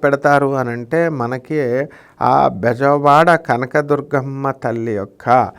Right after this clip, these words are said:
మనకి అక్కడ ఆ వన్ టౌన్ ఉంటుంది కదా, ఆ వన్ టౌన్కి ఒక కొత్త పోలీస్ ఆఫీసర్, ఇది పంతొమ్మిది వందల ముప్పైవ సంవత్సరంలో జరిగిన సంఘటన చెప్తున్నాను.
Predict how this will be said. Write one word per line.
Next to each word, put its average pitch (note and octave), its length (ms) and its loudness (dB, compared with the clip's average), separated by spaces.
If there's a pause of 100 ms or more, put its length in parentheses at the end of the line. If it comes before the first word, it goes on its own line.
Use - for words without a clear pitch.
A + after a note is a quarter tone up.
(340)
మనకి A#2 600 -4 (200)
అక్కడ A2 520 -2 (340)
ఆ G#2 380 -2
వన్ B2 320 2
టౌన్ C#3+ 200 2
ఉంటుంది B2+ 380 -4
కదా, C#3+ 420 0
ఆ B2+ 260 0
వన్ A#2+ 300 -2
టౌన్కి D#3+ 480 -2
ఒక - 220 -4 (200)
కొత్త B2+ 320 -2
పోలీస్ C3 460 -2
ఆఫీసర్, B2+ 320 -6
ఇది C3+ 100 -6
పంతొమ్మిది C#3+ 600 -4
వందల C#3 260 -4
ముప్పైవ C3 560 -4
సంవత్సరంలో A#2+ 640 -10
జరిగిన A#2 400 -8
సంఘటన A2+ 500 -8
చెప్తున్నాను. F#2+ 580 -10